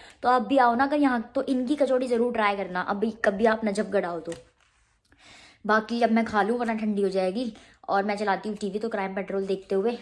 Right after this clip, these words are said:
Crime Patrol देखते हैं और फिर खाते हैं। तब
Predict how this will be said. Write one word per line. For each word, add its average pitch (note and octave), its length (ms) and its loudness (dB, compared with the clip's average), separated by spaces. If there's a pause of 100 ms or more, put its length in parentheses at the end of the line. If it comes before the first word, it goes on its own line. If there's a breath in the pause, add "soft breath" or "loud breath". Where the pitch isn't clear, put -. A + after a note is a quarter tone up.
(540 loud breath)
Crime G3 220 -2
Patrol G3+ 320 -6
देखते F#3 300 -10
हैं C4+ 240 -6
और G3+ 220 -6
फिर G#3 220 -16
खाते F#3+ 300 -8
हैं। A#3+ 200 -4
तब A3 180 -10